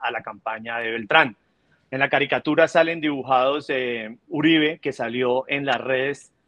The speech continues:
sociales de Óscar Villamizar, el congresista del Centro Democrático, el que se pone la gorra de la policía.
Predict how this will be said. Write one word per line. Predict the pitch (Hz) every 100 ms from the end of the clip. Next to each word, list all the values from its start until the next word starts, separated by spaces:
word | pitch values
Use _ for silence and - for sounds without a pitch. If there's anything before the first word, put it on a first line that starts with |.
| _ _
sociales | - - - 160 170 151 151 143
de | 131
Óscar | 131 160 - 165
Villamizar, | 151 143 123 117 107 170 143 113
el | 120
congresista | - 120 117 - 135 -
del | 139
Centro | - 117 143
Democrático, | 135 - 170 165 147
el | -
que | 107
se | 107
pone | - 120 127
la | 127 110 110
gorra | 123 127 135
de |
la | 135
policía. | 131 147 143 156 131